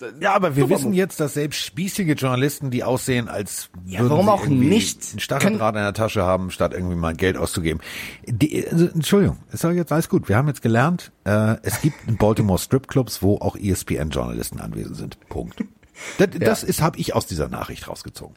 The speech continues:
Speaker 2: Ja, ich bin gespannt, was da passiert jetzt, was der nächste Schritt
Speaker 1: Oh,
Speaker 2: ist.
Speaker 1: das ist eine Überleitung. Das ist eine Überleitung.
Speaker 2: Hau raus.
Speaker 1: So, also,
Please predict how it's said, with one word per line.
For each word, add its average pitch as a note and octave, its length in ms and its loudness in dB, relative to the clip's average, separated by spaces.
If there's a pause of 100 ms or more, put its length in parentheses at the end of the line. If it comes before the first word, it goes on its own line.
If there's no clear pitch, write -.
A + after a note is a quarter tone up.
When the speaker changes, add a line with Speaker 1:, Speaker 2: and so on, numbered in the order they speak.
Speaker 2:
Ja, G#2+ 160 -6
ich C3 80 -6
bin F3 140 4
gespannt, C#3+ 260 2
was C3 120 2
da A#2+ 100 4
passiert A2 360 0
jetzt, G2 240 -2
was G2 360 0
der G2+ 100 2
nächste G2 240 0
Schritt - 180 -10
Speaker 1:
Oh, F3 120 6
Speaker 2:
ist. C#3 100 2
Speaker 1:
das B2+ 120 2
ist - 40 0
eine - 80 0
Überleitung. G2+ 460 2
Das A#2+ 240 0
ist - 100 0
eine A2 120 0
Überleitung. B1+ 840 0 (140)
Speaker 2:
Hau G#2 100 0
raus. G2 320 -2 (160)
Speaker 1:
So, A2+ 240 0 (160)
also, A#2 320 0